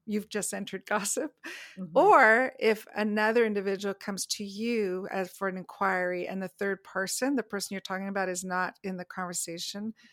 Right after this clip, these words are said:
Speaker 1: to give their own feedback, to give perspective, to give a point of view, then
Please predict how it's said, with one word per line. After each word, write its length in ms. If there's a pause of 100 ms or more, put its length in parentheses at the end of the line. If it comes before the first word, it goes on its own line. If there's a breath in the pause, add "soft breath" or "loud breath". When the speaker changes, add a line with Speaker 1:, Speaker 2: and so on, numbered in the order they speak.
(120 soft breath)
Speaker 1:
to 100
give 260
their 180
own 120
feedback, 680
to 100
give 260
perspective, 1080 (380 loud breath)
to 100
give 160
a 80
point 300
of 80
view, 540
then 400